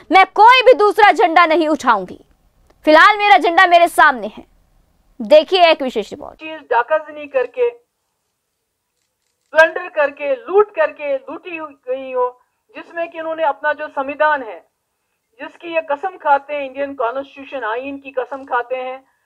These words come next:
Speaker 2: चाहे वो कोई member parliament हो, चाहे इस मुल्क का वजीर आजम हो, उन्होंने उस constitution की, उस संविधान की धज्जियां उड़ा दी। क्योंकि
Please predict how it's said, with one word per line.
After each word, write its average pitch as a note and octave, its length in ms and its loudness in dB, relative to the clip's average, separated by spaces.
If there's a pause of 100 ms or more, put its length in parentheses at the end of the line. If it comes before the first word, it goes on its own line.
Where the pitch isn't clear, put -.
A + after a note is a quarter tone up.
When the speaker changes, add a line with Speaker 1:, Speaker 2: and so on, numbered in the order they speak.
(200)
Speaker 2:
चाहे C4+ 200 0
वो C#4 100 -4
कोई C#4+ 240 -10
member B3+ 300 -10
parliament C#4 560 -8
हो, C#4 120 -8
चाहे C4 420 -8
इस - 60 -12 (100)
मुल्क B3 180 -12
का C4 120 -8
वजीर A3+ 380 -10
आजम F#3+ 260 -14
हो, D3+ 200 -20 (760)
उन्होंने F4 380 -14
उस F4 320 -10 (640)
constitution E4+ 720 -8
की, F4 200 -12
उस E4 160 -10
संविधान D4+ 480 -4
की D#4 180 -20
धज्जियां C#4 500 -2
उड़ा G3 260 -8
दी। - 160 -20 (960)
क्योंकि F#4+ 460 -10